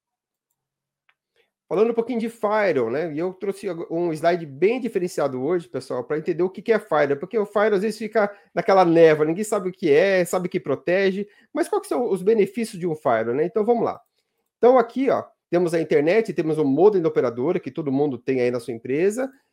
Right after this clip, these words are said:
e a gente coloca um firewall, que é esse computador aqui que tem um, um sistema de restrição. E como é que funciona? A gente liga a internet nesse aparelho,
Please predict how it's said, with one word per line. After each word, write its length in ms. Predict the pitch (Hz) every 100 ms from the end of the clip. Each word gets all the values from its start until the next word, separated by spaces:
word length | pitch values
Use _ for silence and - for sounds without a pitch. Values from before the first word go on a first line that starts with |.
| -
e 80 | 240
a 60 |
gente 200 | 226 269
coloca 540 | - 226 214 240 214 -
um 120 | 254
firewall, 640 | 302 _ 214 185 143 110 - -
que 160 | 208
é 60 | 190
esse 180 | 202 226
computador 540 | 226 202 226 185 185
aqui 260 | 170 196 196
que 160 | -
tem 300 | - 196 214
um, 480 | 220 214 180 160 180
um 40 |
sistema 600 | 196 233 - 156 160 190 202 _ _ _
de 180 | 151 175
restrição. 800 | 139 262 262 285 269 - 135 - _ _ _ -
E 80 | 240
como 200 | 294 285
é 60 |
que 80 | 269
funciona? 460 | 277 240 214 123 110
A 40 |
gente 260 | 143 143 170
liga 340 | 131 190 269
a 40 |
internet 400 | 247 226 180 175
nesse 160 | 160 151
aparelho, 640 | - 120 120 147 180 190